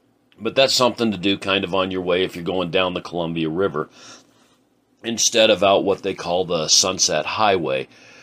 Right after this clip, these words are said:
which goes through Beaverton and Hillsboro, and then takes you on into,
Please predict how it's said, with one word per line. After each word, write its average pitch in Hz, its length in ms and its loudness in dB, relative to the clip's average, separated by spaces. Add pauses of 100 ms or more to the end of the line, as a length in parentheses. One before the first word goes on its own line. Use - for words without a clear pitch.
(100)
which 101 240 0
goes 98 280 2
through 92 140 -2
Beaverton 95 560 -2
and 90 100 -6
Hillsboro, 92 760 2 (400)
and 92 180 -4
then 85 140 -4
takes 87 320 -2
you 90 140 -2
on 87 180 -2
into, 85 920 -4